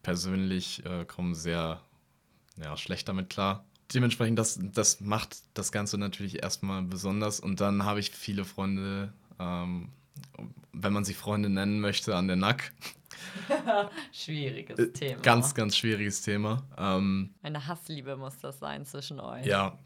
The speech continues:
Speaker 1: Ja, sind, sind sehr coole Menschen, die haben sich halt leider nur für die falsche Uni entschieden. Ähm, und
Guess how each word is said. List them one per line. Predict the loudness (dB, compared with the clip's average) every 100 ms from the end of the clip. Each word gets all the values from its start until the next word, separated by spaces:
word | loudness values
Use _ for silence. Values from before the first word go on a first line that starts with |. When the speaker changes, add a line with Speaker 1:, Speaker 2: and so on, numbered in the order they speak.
| -20 -20 -20 -12 0
Speaker 1:
Ja, | 6 6 6
sind, | 2 0 -2 -12 -12
sind | 2 2
sehr | 8 6
coole | 6 2
Menschen, | 4 4 2 2
die |
haben | 0
sich | 0 -2
halt | -2
leider | 2 2 2
nur | 0
für | -2 -2
die | 0
falsche | 2 2 2
Uni | 2 4
entschieden. | 4 2 2 2 0 -4 -18 -4
Ähm, | 2 4 4 4 2 -2 -12 -20 -20 -20 _
und | 0 0